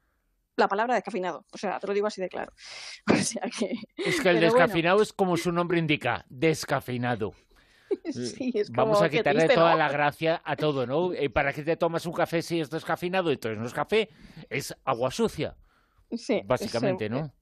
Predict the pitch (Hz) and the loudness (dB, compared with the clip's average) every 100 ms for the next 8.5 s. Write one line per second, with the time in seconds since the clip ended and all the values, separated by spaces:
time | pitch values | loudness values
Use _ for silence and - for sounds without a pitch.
0 | _ _ - 226 226 196 180 - 175 - | _ _ -4 -2 0 0 -2 -6 -12 -14
1 | _ - 151 208 190 - - 254 320 247 | _ -16 -8 -6 -6 -2 2 4 4 4
2 | - 254 247 240 320 349 339 294 285 277 | 0 -2 -4 -6 -6 -6 -6 -6 -6 -6
3 | 269 254 247 247 240 240 - 233 226 - | -6 -4 -4 -4 -4 -4 -6 -6 -6 -6
4 | 226 214 208 196 196 - 190 196 208 208 | -8 -4 -4 -4 -6 -6 -4 -4 -2 0
5 | 185 - 190 190 185 220 214 202 190 185 | -2 -4 -8 -6 -4 0 0 2 0 0
6 | 190 185 185 - 202 415 180 175 - 165 | -2 0 -2 -2 -4 -4 -4 -4 -2 -2
7 | 185 202 190 160 - 180 - 185 180 185 | 0 0 -2 -4 -10 -10 -10 -8 -6 -4
8 | 180 175 175 - | -4 -4 -8 -10